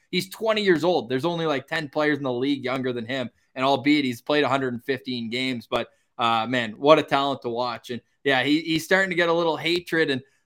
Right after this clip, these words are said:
I don't mind that. He can play the villain. It's just funny when the Sens have so many, like, hateable players, like Parker Kelly, Austin Watson, Brady Tkachuk, and, like,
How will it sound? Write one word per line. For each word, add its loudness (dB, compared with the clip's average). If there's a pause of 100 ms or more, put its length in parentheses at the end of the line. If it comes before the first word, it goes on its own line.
I 6
don't 8
mind 4
that. 2
He -2
can -4
play 2
the 0
villain. 2
It's -10
just -2
funny 4
when 0
the -6
Sens -2
have -2
so 0
many, -4
like, -6
hateable -6
players, -6
like -12
Parker 0
Kelly, 0
Austin -4
Watson, -4
Brady -6
Tkachuk, -4
and, -4
like, -4